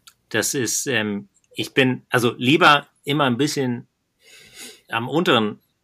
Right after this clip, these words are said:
Ende, a-, oder sagen wir mal, nicht, ma-, nie hundert Prozent gehen, sondern eher so fünfundneunzig Prozent,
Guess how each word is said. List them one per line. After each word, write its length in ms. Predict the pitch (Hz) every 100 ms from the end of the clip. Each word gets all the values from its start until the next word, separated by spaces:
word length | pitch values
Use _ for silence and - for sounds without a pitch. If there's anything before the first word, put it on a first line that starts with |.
| _
Ende, 380 | 120 113 104 107
a-, 220 | 101 110
oder 240 | 120 110
sagen 160 | 104 110
wir 60 | 110
mal, 340 | 110 127 127
nicht, 340 | 139 120 - - -
ma-, 140 | 123 127
nie 220 | 135 156
hundert 280 | 151 156 -
Prozent 360 | 113 - 101
gehen, 180 | 107 107
sondern 260 | 104 107 107
eher 160 | 110
so 120 | 104 101
fünfundneunzig 640 | - 135 107 101 101 -
Prozent, 400 | 104 - 110